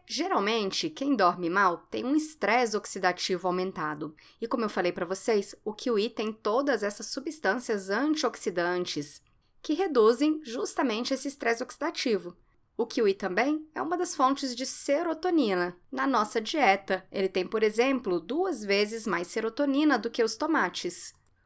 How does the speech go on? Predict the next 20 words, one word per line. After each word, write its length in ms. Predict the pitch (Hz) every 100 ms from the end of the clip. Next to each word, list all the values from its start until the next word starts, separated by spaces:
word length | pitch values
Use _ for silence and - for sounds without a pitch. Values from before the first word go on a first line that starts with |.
| _
Outras 480 | - 349 - 180 -
frutas 480 | 262 294 - 190 -
também 400 | 269 226 240 320
poderão 400 | 220 202 214 254
ter 220 | 247 240
o 60 |
mesmo 500 | 240 208 226 262 226
efeito 500 | 226 - 202 185 175
se 180 | 190 -
conseguirem 800 | - 262 349 - 180 208 240 196
reduzir 800 | 185 226 277 262 214 - 202 277 - - -
esse 180 | 254 -
estresse 420 | - 226 202 202
oxidativo, 920 | 196 - 214 254 - - 208 190 208 - _
aumentar 760 | - 226 269 208 190 185 202 220
a 60 |
quantidade 560 | 190 196 185 175 185 208
de 80 | 208
serotonina 680 | - 202 196 196 185 214 214
circulante 960 | - 185 - 233 202 196 202 - 220